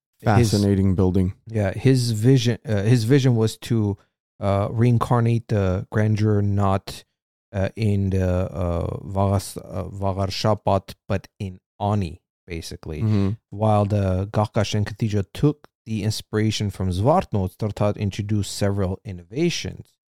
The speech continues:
Speaker 1: The architectural elements, such as columns, arches, were enhanced, echoing his signature, uh, style,
Speaker 2: Yeah.
Speaker 1: basically.
Speaker 2: Well, yeah. I mean, the guy, the guy had already, you know, more or less kind of established his own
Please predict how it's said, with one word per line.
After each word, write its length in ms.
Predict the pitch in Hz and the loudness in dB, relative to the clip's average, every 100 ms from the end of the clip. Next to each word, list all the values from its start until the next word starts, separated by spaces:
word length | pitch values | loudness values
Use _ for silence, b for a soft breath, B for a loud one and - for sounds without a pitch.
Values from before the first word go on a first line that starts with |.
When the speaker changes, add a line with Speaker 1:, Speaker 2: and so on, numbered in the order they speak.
| _ | _
Speaker 1:
The 80 | 113 | -6
architectural 800 | - 127 147 - 151 - 151 135 - | 0 2 0 0 0 2 -2 -2 2
elements, 440 | 139 107 90 107 | 2 4 0 -4
such 240 | - 107 101 | -4 -4 -4
as 80 | |
columns, 640 | - - 123 107 117 156 - - | -6 -4 0 0 0 -2 -6 -6
arches, 720 | 101 98 - 104 104 113 - - | 0 0 0 -2 -2 -2 -8 -12
were 320 | - 98 101 - | -14 -6 -6 -2
enhanced, 760 | 107 95 - 120 147 170 - - - | -2 -2 0 2 2 0 -6 -14 -4
echoing 440 | 104 - 113 110 | -2 2 2 2
his 180 | 101 101 | 0 -4
signature, 920 | - - 117 123 117 - 113 107 101 - _ _ _ | -4 -4 -2 -2 -2 -2 2 2 0 -6 _ _ _
uh, 380 | 87 87 85 87 - | -6 -2 -2 -4 -8
style, 380 | - - 101 151 | -12 -2 0 2
Speaker 2:
Yeah. 140 | 110 101 | 2 2
Speaker 1:
basically. 420 | 95 - 101 107 | 0 -4 -2 0
Speaker 2:
Well, 80 | 113 | 2
yeah. 200 | 151 107 | 2 2
I 100 | 82 | 2
mean, 240 | 98 95 | 2 2
the 80 | 92 | 0
guy, 240 | 98 104 101 | 2 2 2
the 200 | 131 98 | 2 2
guy 140 | 101 | 4
had 220 | 101 92 92 | 4 4 4
already, 320 | 98 92 80 - _ _ _ - | 4 2 -2 -10 _ _ _ 0
you 100 | 98 | 2
know, 140 | 82 | 2
more 200 | 87 95 | 0 0
or 60 | 90 | 0
less 240 | 90 87 | 0 -2
kind 200 | - 90 | -4 0
of 100 | 80 | 0
established 580 | 85 - 101 95 98 - | -2 -4 -4 -2 -4 -4
his 160 | 90 82 | -4 -2
own 360 | 92 92 87 | -2 -2 -6